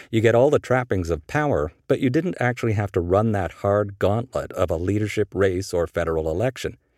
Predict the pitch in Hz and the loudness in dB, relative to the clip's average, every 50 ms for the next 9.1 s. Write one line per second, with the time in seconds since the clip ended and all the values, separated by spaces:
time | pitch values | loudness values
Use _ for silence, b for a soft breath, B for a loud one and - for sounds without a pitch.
0 | B B B B B 110 104 - 107 104 - - - 127 113 107 - - 135 135 | B B B B B -4 -2 0 -2 -2 -2 -4 -2 -2 -2 -2 -2 0 0 0
1 | 117 104 85 78 - _ 107 98 104 113 131 143 143 113 - - 85 78 - - | 2 0 -2 -4 -4 _ 0 0 2 2 2 2 0 -2 -2 -4 -6 -6 -8 -12
2 | - - _ _ - 135 147 143 - - 120 120 - - 101 107 107 87 76 - | -16 -16 _ _ -2 -2 -2 -2 0 0 -2 -2 -2 -2 0 0 0 0 -4 -8
3 | - _ _ _ _ _ _ _ _ _ _ _ _ _ _ _ - 120 120 139 | -14 _ _ _ _ _ _ _ _ _ _ _ _ _ _ _ 0 0 4 4
4 | 135 160 185 - - - - 107 101 98 98 - 104 98 90 90 90 104 110 117 | 4 4 2 0 -4 0 2 4 4 4 2 2 2 2 2 2 2 2 2 2
5 | 120 113 107 - 117 104 107 110 110 104 104 95 - - 113 107 107 101 107 104 | 4 4 2 2 2 0 2 2 2 2 0 -2 -2 0 0 0 0 0 -2 -2
6 | 104 98 98 - - - 113 107 - 110 104 98 92 90 87 - - 87 - - | -2 -2 -4 -4 -2 0 0 0 0 0 0 2 2 0 0 -2 -2 -2 0 0
7 | 131 165 156 - 104 87 78 80 82 87 95 95 92 82 - - 82 - - - | 0 0 0 0 0 0 0 0 0 -2 -2 -2 -2 -4 -4 -6 -8 -8 -4 -2
8 | 76 71 65 64 71 78 - 123 110 - - 107 98 104 - - _ 120 90 78 | -2 -2 -2 -4 -8 -6 -4 -4 -6 -2 0 0 0 0 -4 -10 _ -6 -6 -6
9 | 73 | -6